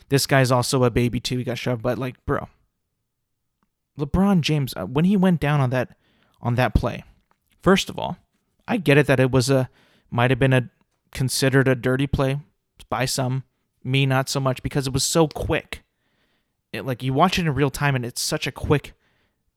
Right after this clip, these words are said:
thing. It's not like he's pulling him down for a long time or he's got a good grip on him, really.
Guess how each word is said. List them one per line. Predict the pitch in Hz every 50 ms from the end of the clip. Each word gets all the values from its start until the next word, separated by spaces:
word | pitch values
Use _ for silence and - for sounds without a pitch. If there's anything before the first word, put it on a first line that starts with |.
| _ _
thing. | - - 143 135 123 110 107
It's | 95 - -
not | 127 135
like | 143 -
he's | - 151 -
pulling | - _ - - 143 151 151 139
him | 131 131 117
down | 120 131 131 135
for | 123 - 101
a | 107
long | 117 120 131 127 127 127 120 117
time | - - 127 127 123 - 113
or | 101 104 123 123 _ _ _ _ _ _ _ _ _ _ -
he's | - 120 117
got | 147 139 131
a |
good | 120 113 113 147 147 139 123 131 117
grip | - 135 135 135 -
on | - - 104
him, | 90 80 80
really. | 80 87 - 117 135